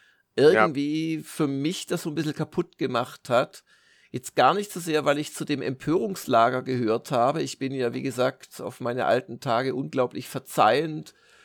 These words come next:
Speaker 2: und werde es irgendwann sicherlich auch wieder vergessen, dass du mich vor fünf Minuten bloßgestellt hast vor der Öffentlichkeit.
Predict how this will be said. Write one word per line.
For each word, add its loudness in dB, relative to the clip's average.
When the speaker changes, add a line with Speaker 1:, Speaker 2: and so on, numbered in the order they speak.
Speaker 2:
und -2
werde 6
es -2
irgendwann 2
sicherlich 0
auch -2
wieder 0
vergessen, -2
dass -4
du -8
mich -6
vor 0
fünf -8
Minuten -4
bloßgestellt -2
hast -6
vor -6
der 0
Öffentlichkeit. 2